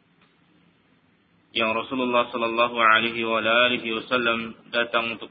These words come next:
menyelisihinya. Bahwasanya orang-orang ahlul jahiliyah, mereka menjadikan orang-orang yang memiliki kekuatan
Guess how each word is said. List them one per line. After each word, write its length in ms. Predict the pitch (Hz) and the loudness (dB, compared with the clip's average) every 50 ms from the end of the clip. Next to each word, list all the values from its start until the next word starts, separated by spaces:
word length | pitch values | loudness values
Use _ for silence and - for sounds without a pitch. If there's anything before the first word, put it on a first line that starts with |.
| 113 | -10
menyelisihinya. 800 | 113 117 117 113 113 113 - - 120 117 131 127 123 113 104 98 - _ _ _ _ _ _ _ _ _ _ _ _ _ _ _ _ - - - - - - _ _ _ _ _ | -8 -6 -4 -4 -4 -6 -4 -6 -4 0 0 2 2 2 -2 -4 -6 _ _ _ _ _ _ _ _ _ _ _ _ _ _ _ _ -10 -10 -10 -10 -12 -20 _ _ _ _ _
Bahwasanya 400 | 104 104 101 113 113 127 123 123 | -12 -10 -8 -4 -2 2 4 4
orang-orang 380 | 123 123 127 123 127 131 131 131 127 | 6 6 6 4 4 4 4 2 0
ahlul 320 | 127 127 120 127 131 127 127 | -2 -2 -2 -4 -4 -4 -2
jahiliyah, 480 | 127 120 120 120 120 123 127 127 123 | -4 -4 -4 -2 0 2 2 2 2
mereka 320 | 120 117 117 117 113 120 120 | 2 0 0 0 0 0 0
menjadikan 640 | 123 120 110 117 110 123 120 - 127 120 123 - | 0 0 -2 -2 -2 -2 0 2 2 2 2 0
orang-orang 480 | 117 117 113 113 117 120 123 123 123 123 | -2 0 2 2 2 2 2 2 2 2
yang 60 | 117 113 113 | 0 -4 -4
memiliki 320 | 117 120 117 - 123 113 - | -4 -4 -4 -4 -6 -8 -8
kekuatan 640 | 117 - - 113 120 120 117 - 120 120 123 131 | -8 -10 -6 -2 0 0 0 2 0 0 0 -2